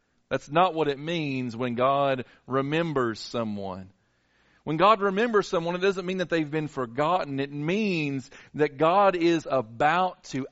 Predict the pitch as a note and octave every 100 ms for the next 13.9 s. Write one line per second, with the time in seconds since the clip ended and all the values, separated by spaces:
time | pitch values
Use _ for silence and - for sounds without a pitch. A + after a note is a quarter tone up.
0 | _ D3+ F3+ C#3+ A#2+ A#2 _ - - _
1 | _ - B2 - - G3+ F#3 D3+ C3+ B2+
2 | A#2+ - - D3 C3+ - - F3 D#3 C3+
3 | A#2+ B2 - _ - - F3+ E3+ C#3+ B2
4 | A#2+ A#2 A2+ A2+ G#2 - _ - E3 C#3+
5 | B2 A#2+ A2 A2+ A2+ A#2+ G#2 F#2 F2+ -
6 | - - _ _ _ _ - - F3 E3
7 | D#3 G#3 F#3 D#3+ C#3+ E3 F3+ F3 D#3+ D3
8 | D3+ F#3+ B3 A3 E3+ C3 A2 A#2+ A#2+ A#2
9 | A#2+ B2 B2 - - D3 C#3+ D3+ F3 D#3
10 | D#3+ F#3 C#3+ C#3 E3+ E3 B2+ A#2+ D3+ D#3+
11 | C#3+ E3 E3+ C#3+ C3+ C3 C3 D3+ G3 A#3+
12 | G3+ E3+ B2 C3 B2+ B2+ B2+ C3 C3 C3+
13 | F3 G3+ D3+ A#2+ A#2 A#2 A#2 A2+